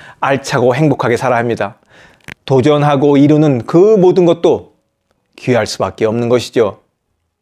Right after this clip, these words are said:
사라지는 것이 아니라 우리가 다 갖고 가는 겁니다. 매일매일이 같아 보이고 아무런 변화가 없이 똑같이 흐르는 듯 싶지만, 그런 일상 속에서 누구는 하루하루 성장해가고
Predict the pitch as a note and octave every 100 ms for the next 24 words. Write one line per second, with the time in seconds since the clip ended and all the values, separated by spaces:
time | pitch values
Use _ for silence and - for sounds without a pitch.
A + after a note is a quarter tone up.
0 | _ _ _ _ _ - _ - C3+ C3+
1 | B2+ C#3 C3+ B2+ C3+ B2+ B2 B2+ - A#2+
2 | A#2+ A#2+ - A2 A#2 A2 F#2+ - G#2+ A2
3 | G2 G#2 G#2 G2+ G2 F#2+ - _ _ _
4 | _ - - - - _ - B2+ D3 F3+
5 | F#3+ F#3 F#3 F#3+ F#3 - - F3+ F3+ F#3
6 | E3+ C#3+ - A#2+ C#3+ D3+ D#3+ D#3+ D3+ D3
7 | D3 D3 - D3 - D3+ - C#3 C#3 E3
8 | C3 E3+ D#3 D3+ - E3+ D#3 D#3+ B2 -
9 | _ _ _ _ - _ - G3 G3 F#3+
10 | E3 - F3+ E3 E3 D#3+ E3 C#3 D3+ D#3
11 | D#3 D3 - E3 D#3 D3 C#3+ D3+ D3+ D3+
12 | C#3 C3+ B2+ A2+ G#2+